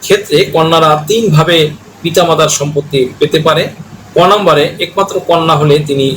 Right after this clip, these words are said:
রেখে যাওয়া সম্পত্তির দুই ভাগের এক ভাগ, that means দুইয়ের এক অংশ পাবে। খ নম্বরে, একাধিক মেয়ে হলে সবাই মিলে সমানভাবে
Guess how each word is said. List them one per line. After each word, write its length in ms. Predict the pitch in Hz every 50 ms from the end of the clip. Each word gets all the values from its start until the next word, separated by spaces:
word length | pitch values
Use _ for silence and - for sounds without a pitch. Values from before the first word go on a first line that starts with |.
| - -
রেখে 340 | 127 127 151 156 151 165
যাওয়া 240 | 165 175 175 165 156
সম্পত্তির 600 | 156 156 160 156 156 156 156 - - 156 147 139 - - - - - - - - -
দুই 200 | 175 220 233 208
ভাগের 360 | 151 147 143 143 143 143 131 135 - - - - - - -
এক 220 | - 151 160 147 - - -
ভাগ, 180 | 143 165 196 - - - - - - - - - - -
that 160 | 151 151 151 151 165
means 160 | 160 180 175 - - - - 151
দুইয়ের 380 | 170 196 208 220 220 214 -
এক 220 | 156 170 175 - 190
অংশ 220 | 185 170 151 156
পাবে। 240 | 143 - 120 - - - -
খ 40 | 170
নম্বরে, 460 | 196 214 233 214 196 165 147 160 - - - - - - - - - -
একাধিক 400 | 185 196 196 247 247 240 254 247 -
মেয়ে 220 | 190 175 180 190
হলে 300 | 175 160 190 170 156 190
সবাই 380 | - - - 156 156 175 170 165
মিলে 320 | 160 160 156 156 151 143 147 - -
সমানভাবে 960 | - - - - - 165 156 165 170 180 202 202 185 147 151 151 143 143 -